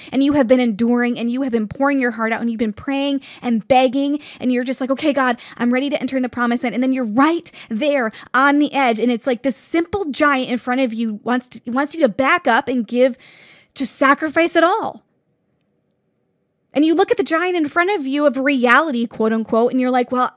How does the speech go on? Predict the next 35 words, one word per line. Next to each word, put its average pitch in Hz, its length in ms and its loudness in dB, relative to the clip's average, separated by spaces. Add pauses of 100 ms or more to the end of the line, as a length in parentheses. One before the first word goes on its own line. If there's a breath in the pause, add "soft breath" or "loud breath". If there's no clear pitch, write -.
I 240 80 -6
guess - 580 -8
we're 240 120 -8
just 233 160 -8
not 220 120 -8
gonna 220 140 -6
get 262 220 -12
there." - 260 -18 (460 soft breath)
After 220 240 -2
all 254 120 4
this 277 160 -4
time 233 580 -8 (280 soft breath)
and 233 80 -2
after 240 240 -2
all 247 160 -2
this 294 160 -4
effort 254 320 -8
and 214 80 -4
after 220 260 -6
all 277 200 -2
this 302 160 -10
prayer 311 560 -2
and 214 160 -6 (340 loud breath)
all 240 140 -6
these 302 180 -4
sacrifices 254 960 -6
and 233 100 -2
these 240 220 -4
late 269 400 -2
nights 269 420 -4
and 233 140 -4
these 233 180 -6
prayer 302 460 0
meetings 254 540 -2
and 226 180 -4